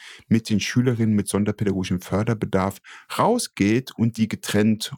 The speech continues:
unterrichtet. Hm? Und dadurch wird schon so eine Zweiteilung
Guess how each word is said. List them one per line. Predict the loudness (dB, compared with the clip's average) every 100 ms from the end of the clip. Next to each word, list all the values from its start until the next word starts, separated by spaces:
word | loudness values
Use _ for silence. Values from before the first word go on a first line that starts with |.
| _
unterrichtet. | -2 0 -2 -6 -8 -8 -10 -14 -18 -18 _ 0
Hm? | 2 0 -2 -14 -16 -16 -16 -6
Und | 0 2
dadurch | 2 2 0 0
wird | 2 2
schon | 2 0 2
so | 2
eine | 2 2 0
Zweiteilung | -4 -2 0 0 0 0 0 2 2 2 2 2 0